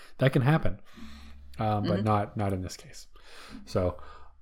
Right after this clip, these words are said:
Speaker 1: okay, well, that is good-ish news, I guess, that he's saying that. Um, but too bad to hear. Thanks for
Speaker 2: <laughs> Yeah.
Speaker 1: bringing it up again, Kaylee.
Speaker 2: No,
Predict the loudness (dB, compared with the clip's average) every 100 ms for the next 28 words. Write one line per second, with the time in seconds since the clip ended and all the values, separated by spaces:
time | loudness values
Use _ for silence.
0 | -20 -20 -2 0 4 4 4 4 4 2
1 | 2 2 2 2 2 2 2 4 4 4
2 | -4 -18 -18 -18 -20 -18 -2 2 2 0
3 | -10 -4 2 4 4 2 0 2 0 4
4 | 4 4 2 2 2 2 2 0 -2 -8
5 | -20 -20 -20 -6 -2 0 0 -2 -2 0
6 | 0 0 -4 -8 -20 -20 -18 -16 -16 -16
7 | -20 -18 -18 -18 -18 -12 -4 -4 -4 -12
8 | -20 -20 -20 -16 -12 -12 -14 -20 -20 -20
9 | -20 -8 -2 0 0 0 -2 -2 -2 -2
10 | -6 0 2 2 0 -2 -2 -2 -2 -4
11 | -4 -4 -8 -6 4 8 8 6 2 2
12 | 0 -2 -6 -6 -4 -6 -6 -8 -16 -18
13 | -20 -20 -20 -18 -4 0 0